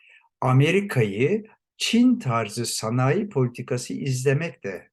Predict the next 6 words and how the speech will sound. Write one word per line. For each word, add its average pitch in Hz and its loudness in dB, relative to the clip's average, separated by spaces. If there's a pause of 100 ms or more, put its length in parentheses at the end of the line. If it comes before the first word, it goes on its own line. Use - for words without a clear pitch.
(200)
suçladı. - -8 (1600)
Amerika, 147 0 (380)
Çin'e 151 2
gelişmiş 127 -4
yarı 110 -2
iletkenlerin 110 -4